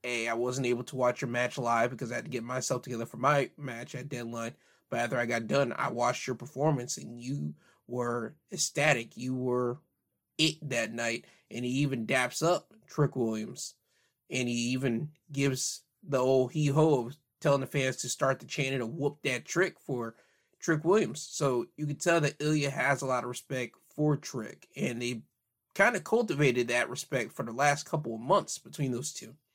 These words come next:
So you get Ilya saying this. Ilya would tell Trick, "But with me saying all that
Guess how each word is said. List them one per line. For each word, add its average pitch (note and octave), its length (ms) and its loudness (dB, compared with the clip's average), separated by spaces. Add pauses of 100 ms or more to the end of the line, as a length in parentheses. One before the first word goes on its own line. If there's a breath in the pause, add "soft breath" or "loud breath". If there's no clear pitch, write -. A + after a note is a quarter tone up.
(580 soft breath)
So C3 320 2
you B2+ 180 -6
get F#3 260 2
Ilya E3 240 4
saying C3 400 -2
this. B2 300 -4
Ilya C3+ 260 -2
would C3 160 -8
tell C#3+ 320 0
Trick, - 380 -4 (680)
"But - 260 -2
with D#3 280 2
me C#3 160 0
saying F3+ 380 2
all A2+ 240 -4
that A#2 280 -4